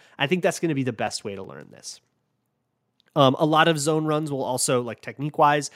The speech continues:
they require a few steps before engaging. You really wanna open up your hips and sort of, uh, take one, two, three steps, depending on what you're coached to do. And, and, like, at different levels, this is gonna be different too, like in the N F L versus high school. Uh,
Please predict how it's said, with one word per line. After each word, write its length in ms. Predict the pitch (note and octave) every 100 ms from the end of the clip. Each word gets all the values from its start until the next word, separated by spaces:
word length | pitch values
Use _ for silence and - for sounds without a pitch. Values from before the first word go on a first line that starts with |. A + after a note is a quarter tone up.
| - _
they 100 | C3
require 480 | A#2+ A2+ C#3+ C3+ C3
a 40 |
few 160 | - C#3
steps 320 | - C#3 -
before 280 | - - B2
engaging. 420 | A2+ D3+ E3 D#3+
You 120 | C3+
really 160 | A2 A#2
wanna 200 | A2+ A2+
open 240 | D3 C3+ C3+
up 140 | B2+
your 100 | B2
hips 280 | A#2+ C3 -
and 140 | G#2+ G#2+ - - _
sort 320 | - - C3
of, 240 | A#2 A2 G#2+ _
uh, 260 | C3 A2+ A2 -
take 260 | D#3 C#3
one, 340 | C3 C3+ C#3+ C3
two, 200 | - C#3
three 220 | - C#3+
steps, 240 | - C3
depending 300 | - C3+ B2
on 100 | B2
what 100 | A#2+
you're 120 | A#2+ A2+
coached 320 | C3+ B2 -
to 60 |
do. 300 | B2 B2+ A#2+ - _ _ _ -
And, 420 | C3 A#2+ A2+ A2+
and, 200 | B2 B2 B2
like, 140 | A#2+
at 120 | B2
different 220 | C3 B2
levels, 260 | B2 A2+ A2+
this 120 | A#2
is 80 | A2+
gonna 160 | B2 A2+
be 100 | A2+
different 300 | A2 G#2+ G#2
too, 220 | B2 A2+
like 180 | G#2 -
in 60 |
the 120 | G#2+
N 100 | G#2+
F 120 | G2+ G#2
L 100 | G2
versus 260 | G2 A2
high 140 | - G#2
school. 400 | - G#2 G#2 - _ _ _ _
Uh, 520 | B2 A#2 G#2+ G2+ G2